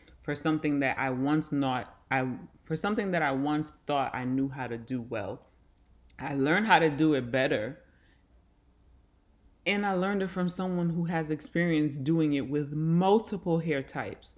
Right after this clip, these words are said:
where they, they can guide me to learn how to do it in a way that works for me.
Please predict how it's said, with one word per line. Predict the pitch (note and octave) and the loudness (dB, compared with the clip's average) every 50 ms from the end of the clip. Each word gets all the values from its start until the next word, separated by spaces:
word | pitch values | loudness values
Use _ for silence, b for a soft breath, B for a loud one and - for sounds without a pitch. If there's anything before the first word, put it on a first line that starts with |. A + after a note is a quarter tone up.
| B B B B B B | B B B B B B
where | - D#3 E3+ | 2 4 4
they, | D#3 E3 E3 D3+ | 6 6 4 4
they | B2 C#3+ C#3 F3+ G3 | 4 4 6 6 6
can | F#3 - G3+ F3+ F3 D3+ C#3 | 6 4 0 2 2 2 2
guide | C3 D#3 D#3 D3+ E3 F#3 F#3+ E3+ D3+ | 2 2 4 4 6 4 4 4 2
me | D3+ C3+ B2 A#2 A#2 A#2+ - - b b b b b _ - | 2 0 0 -2 -4 -8 -8 -10 b b b b b _ -12
to | - - F#3 E3 D3 C3+ B2 | -4 2 4 4 4 4 4
learn | B2 C#3+ D3 E3 F3 F3 F3 | 0 0 2 2 4 4 2
how | F3 F3 E3+ D#3+ | 2 2 2 2
to | C#3+ D3 | 4 2
do | C#3+ C3+ D#3+ E3+ E3+ | 2 2 2 2 4
it | D#3+ - | 2 2
in | C#3 D3+ | 2 0
a | D3 | 0
way | C#3 C3 C#3+ D3 D3 | 2 2 2 0 2
that | C#3 C#3+ C3 B2+ | 0 0 -2 0
works | C#3 C#3 C3 - - | -2 -2 -4 -4 -8
for | - C#3 C3 | -4 -2 0
me. | B2 B2+ C#3+ C3+ - F2 - | 0 2 0 0 -2 -6 -12